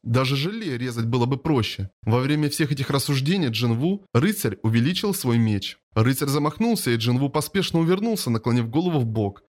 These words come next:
Лезвие прошло в нескольких сантиметрах от головы. Неплохо. Враг размахивал своим огромным мечом, из-за чего создавалось большое расстояние между ними. Необходимо было что-то сделать, чтобы снова приблизиться к рыцарю. Джин Ву быстрым отрывочным движениями приближался к рыцарю, огибая его меч.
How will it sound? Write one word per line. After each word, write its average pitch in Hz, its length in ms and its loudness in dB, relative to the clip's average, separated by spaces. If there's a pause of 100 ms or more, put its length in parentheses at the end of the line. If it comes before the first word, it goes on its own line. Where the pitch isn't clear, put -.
Лезвие 143 440 2
прошло 123 340 -2
в 113 60 2
нескольких 127 400 -2
сантиметрах 165 720 0
от 120 120 -2
головы. 117 600 -2
Неплохо. 127 720 0 (260)
Враг 147 320 0
размахивал 143 500 -2
своим 120 260 0
огромным 143 380 0
мечом, 160 380 -2
из-за 113 260 -2
чего 135 220 -2
создавалось 165 480 0
большое 156 340 -2
расстояние 180 460 0
между 117 240 2
ними. 104 340 0 (220)
Необходимо 151 480 0
было 131 200 0
что-то 135 300 -2
сделать, 151 400 0
чтобы 123 240 -2
снова 180 320 0
приблизиться 135 680 -2
к - 100 -6
рыцарю. 104 480 0 (240)
Джин 143 240 2
Ву 185 140 0
быстрым 131 420 0
отрывочным 147 480 0
движениями 151 500 2
приближался 127 640 0
к - 120 -6
рыцарю, 185 440 0
огибая 123 420 0
его 160 140 0
меч. 117 400 0